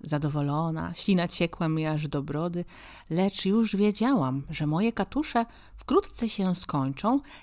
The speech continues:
i wreszcie wgryzę się w soczystego ogórasa. W drodze do domu zdecydowałam się wpaść jeszcze do Tesco.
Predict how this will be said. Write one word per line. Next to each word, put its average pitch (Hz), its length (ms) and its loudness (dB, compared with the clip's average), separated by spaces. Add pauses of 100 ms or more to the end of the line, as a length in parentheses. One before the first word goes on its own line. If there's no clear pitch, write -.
i 147 80 -2
wreszcie 185 520 -2
wgryzę 156 760 2
się 165 320 0
w 147 80 -6
soczystego 165 840 0
ogórasa. 160 1000 0 (960)
W 170 60 0
drodze 185 340 4
do 143 140 -4
domu 185 320 0 (360)
zdecydowałam 175 840 2
się 147 260 0
wpaść - 420 -4
jeszcze 190 300 -4
do 147 120 -6
Tesco. - 540 -4